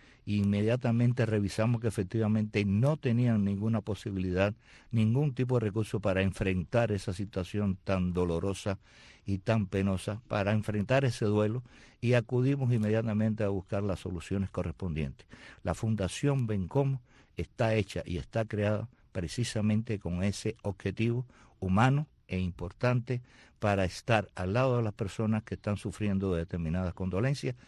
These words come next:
en el momento que más lo necesita. Eso, esa persona, eh,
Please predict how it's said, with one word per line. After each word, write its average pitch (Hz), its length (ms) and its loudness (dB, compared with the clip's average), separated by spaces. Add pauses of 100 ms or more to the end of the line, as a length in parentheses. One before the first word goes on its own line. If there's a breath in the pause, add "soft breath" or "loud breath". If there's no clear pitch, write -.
(240 loud breath)
en 95 160 -2
el 90 80 2
momento 92 420 0
que 90 100 -6
más 85 200 -2
lo 85 100 -2
necesita. 78 640 -4 (640 soft breath)
Eso, 127 380 0 (480 soft breath)
esa 104 420 0
persona, 110 640 0
eh, 87 340 -4